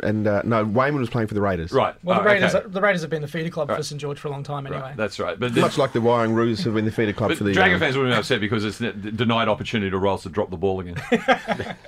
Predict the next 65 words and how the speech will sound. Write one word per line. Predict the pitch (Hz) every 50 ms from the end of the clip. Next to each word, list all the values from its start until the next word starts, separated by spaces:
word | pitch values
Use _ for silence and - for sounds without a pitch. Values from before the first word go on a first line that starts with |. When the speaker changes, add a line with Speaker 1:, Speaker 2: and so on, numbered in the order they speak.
| - - - -
Speaker 2:
'Cause | 104 -
he |
Speaker 1:
And, | -
Speaker 2:
was | 101 -
Speaker 1:
and | 170
Speaker 2:
the | 180
Speaker 1:
in | 175
fact, | - 190 175 -
someone | - 160 139 123 117
got | 110 92 -
sent | - 123 113
off. | 107 -
But, | - 196 180 -
but | - 220 226
as | 240 175 123
you | 117
say, | - - 123 104
he | 123 147
got | 160 165 -
punched. | - 156 107 82 - -
So | - 127 117
I | 113
th-, | 113 131 - - -
I | - - - -
Speaker 3:
Yeah. | - 170
Speaker 1:
think | - - 180 156
even | 156 123 107 110 104
Dragons | - 123 123 139 151 139 120 104
fans | - 107 95 95
are | 135
like, | 175 226 185 -
"Oh, |
thank | - - 185 190 - - -
you. | - - 139
Someone, | 123 - 226 226 175 147 233 - 233 226 208
<laughs> | - 220 -
someone's | - - - - 311 359 415 - - 185 156 -
done | - - 131 127 110
it." | 98 - - - -
Speaker 2:
So | - 127 131
Germ | 120 147 202 202 175
Junior's | 127 135 139 131 131 123 101
been | 104 123 110
issued | 113 110 - 127 104
with | 110 107
an | 104 101
infringement | 98 98 - 127 123 113 - 117 101
notice | 104 107 104 107 107 107 - -
for | - - - 117 104
offensive | 98 - 135 123 - 110 95
conduct, | - - 107 101 101 104 98 104 -
automatic | 127 131 123 113 107 104 98 101 -
six | - - 107 -
hundred | 120 104 92 95
and | 95 -
sixty | - 98 - - 101
dollar | 95 92 90 92 -
fine, | - 104 98 98
which | 101 98 - -
clearly | - 113 104 95 90
includes | 87 - 107 95 85 85
the | 90 87
G | 85 95
S | 87 87 - -
T. | -